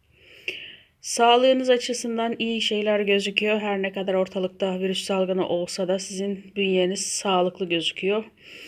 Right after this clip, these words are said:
Direnç yapınız daha sağlıklı diğer burçlara nazaran. Su burcu olmanızın dolayısıyla da hava şartları sizi bayağı bir destekleyecek, e, sağlığınız açısından.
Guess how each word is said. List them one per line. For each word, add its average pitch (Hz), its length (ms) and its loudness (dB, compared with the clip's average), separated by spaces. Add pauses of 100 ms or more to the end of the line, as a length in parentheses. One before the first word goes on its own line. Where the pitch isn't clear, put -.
(360)
Direnç 208 340 0
yapınız 202 420 0
daha 190 220 2
sağlıklı 170 580 0
diğer 175 280 2
burçlara 170 460 -2
nazaran. 175 500 0 (840)
Su 226 280 -4
burcu 214 300 4
olmanızın 185 720 2 (100)
dolayısıyla 175 720 2
da 202 200 2 (440)
hava 202 320 4
şartları 170 500 -2
sizi 185 360 -2
bayağı 185 320 2
bir 185 120 -4
destekleyecek, 170 1080 -2
e, 165 420 2
sağlığınız 165 580 -2
açısından. 151 520 -4